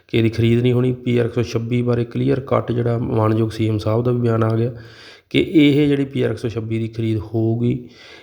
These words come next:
ਅਹ, ਪੀ ਆਰ ਇੱਕ ਸੌ ਛੱਬੀ ਜਾਂ ਪੀ ਆਰ ਕੋਈ ਵੀ ਕਿਸਮ ਆ, ਇਹਨਾਂ ਵਾਸਤੇ ਕਿਸੇ ਕਿਸਮ ਦਾ ਕੋਈ ਭਰਮ ਭੁਲੇਖਾ ਰੱਖਣ ਦੀ ਲੋੜ ਨਹੀਂ। ਬੇਫਿਕਰ ਹੋ ਕੇ ਤੁਸੀਂ ਇਹ ਕਿਸਮਾਂ ਲਾਉਣੀਆਂ ਨੇ, ਜਿਹਦੇ ਵਿੱਚ ਤੁਸੀਂ ਬਹੁਤ ਚੰਗਾ ਜਿਹੜਾ ਹੈਗਾ ਤੁਹਾਡਾ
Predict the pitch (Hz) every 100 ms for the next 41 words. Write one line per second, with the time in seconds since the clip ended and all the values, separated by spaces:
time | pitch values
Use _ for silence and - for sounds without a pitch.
0 | - 120 117 113 127 123 120 120 120 -
1 | 113 117 120 117 135 139 131 147 160 151
2 | 123 120 120 123 - _ _ _ - 139
3 | 143 147 135 123 120 - 131 135 143 139
4 | 123 127 120 120 120 117 113 113 113 110
5 | 110 117 113 117 117 117 123 120 - -
6 | 113 127 147 147 135 117 117 117 120 113
7 | 120 120 113 120 117 110 110 120 123 135
8 | - 117 123 131 127 - 123 117 117 120
9 | 117 139 - - - 127 127 131 117 113
10 | 113 110 113 120 110 117 131